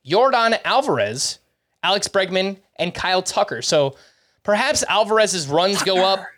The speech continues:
Speaker 1: but his R B I go down a bit. I, I don't know. It's still an awesome top half of the lineup, so it should work out for all
Speaker 2: This
Speaker 1: four
Speaker 2: is,
Speaker 1: of them, I
Speaker 2: this
Speaker 1: think.
Speaker 2: Tucker's, Tucker's been freed from the bottom third of the lineup.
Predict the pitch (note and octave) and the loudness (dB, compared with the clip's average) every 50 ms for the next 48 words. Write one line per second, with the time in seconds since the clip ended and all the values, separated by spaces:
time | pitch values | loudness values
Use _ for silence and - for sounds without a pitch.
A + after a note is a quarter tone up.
0 | _ _ _ - E3 D#3+ D#3+ D#3+ D#3+ E3 F3 D#3+ E3 D#3+ D#3+ D#3+ E3 E3+ E3+ D#3+ | _ _ _ -2 -2 -2 0 2 2 2 2 2 0 0 0 0 0 0 0 0
1 | D#3 D#3+ E3+ F3 E3+ F3+ E3+ - - E3 - - - _ _ _ - C3 A#2+ G#2 | 0 0 0 0 0 0 -2 -2 -2 -4 -6 -8 -12 _ _ _ -8 -8 -8 -8
2 | G#2 - - G3 A3+ - - D#4+ D4+ C4+ G#3+ E3 E3+ F3 E3+ - F#3 E3+ - D#3+ | -6 -2 0 0 0 2 2 2 2 2 2 2 2 2 2 0 -2 -2 -2 -2
3 | D3 C3 C#3+ C3+ C3 - - B2+ A#2+ B2+ B2+ B2 A#2+ - - - D3+ C3 A#2+ - | -2 -2 -2 -4 -4 -4 -4 -2 0 0 0 -2 -4 -4 -2 -2 -2 -2 -2 -6
4 | _ _ _ _ _ E3+ F3 - A3+ G3 E3 E3+ E3+ - E3+ D#3+ D3+ - D3+ C3+ | _ _ _ _ _ -6 -2 -2 0 0 0 0 0 0 0 0 2 2 2 2
5 | C3+ - - - D3+ C#3 B2+ A#2 A#2+ A#2 A2 B2 B2 - - A2 A2+ B2 - _ | 2 2 0 0 2 2 2 0 -2 -4 -4 -2 -4 -4 -4 -8 -10 -10 -14 _
6 | - - D3 C3+ - E3+ D3+ C#3 C#3+ C#3 - - - - - C3+ - - D#3+ D3+ | -6 -6 -4 0 2 2 0 0 -2 -6 -10 -12 -6 -6 -4 -2 0 0 0 0
7 | C#3+ C3+ B2+ D3+ C#3+ C#3 C3 - - B2+ C#3 E3+ D#3 C3 A2+ A2 G#2+ - - B2 | 0 -2 -2 -2 -2 -2 -2 -2 0 0 2 2 2 0 -2 -4 -4 -4 -2 0
8 | A#2 A#2 A2 G#2+ - - A2+ B2 C3 B2+ B2+ B2+ B2 - D3 C#3 C3+ C3+ C3+ C3 | 0 0 0 0 0 0 0 2 2 0 0 -2 -2 0 2 2 2 2 2 0
9 | C3+ A#2 A#2 C3 D3+ D3+ A#2+ G#2 F#2 | -2 -2 0 0 0 0 0 -4 -8